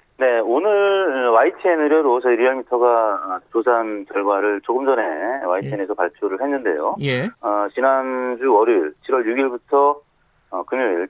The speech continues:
Speaker 1: 칠월 십 일까지 닷새 동안, 아, 전국 십팔 세 이상 유권자 오만 구천사백칠십 명에게 접촉을 해서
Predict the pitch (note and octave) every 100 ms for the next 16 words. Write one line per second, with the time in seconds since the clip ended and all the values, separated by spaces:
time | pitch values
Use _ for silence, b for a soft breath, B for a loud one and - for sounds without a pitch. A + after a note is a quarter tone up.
0 | - C3 B2 D3+ D#3+ D3+ C#3 G2+ G#2+ G#2+
1 | C3 B2+ C3 C#3 - B B B A2 B2+
2 | C#3 - - F3 E3+ D3 C#3 A2+ B2+ A#2
3 | F#2+ F#2 A2 C3 D3 C#3+ A#2+ A2+ C3 A#2+
4 | A2 A#2+ - D#3+ E3 D#3+ C#3+ B2+ A#2+ G#2+
5 | - A#2 A2+